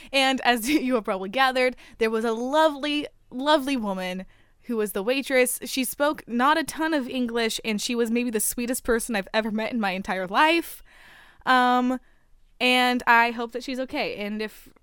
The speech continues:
for some reason she's listening, um,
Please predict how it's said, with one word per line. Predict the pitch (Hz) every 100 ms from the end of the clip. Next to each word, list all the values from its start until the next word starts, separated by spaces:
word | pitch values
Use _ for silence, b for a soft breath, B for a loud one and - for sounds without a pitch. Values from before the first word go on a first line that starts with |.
| -
for | - - 254 240
some | 247 247
reason | 269 262 254 247 220 - - - _ - - _ 247
she's | - 226 190
listening, | 196 - 294 403 494 _ _ _ _ _
um, | 247 240 247 247 262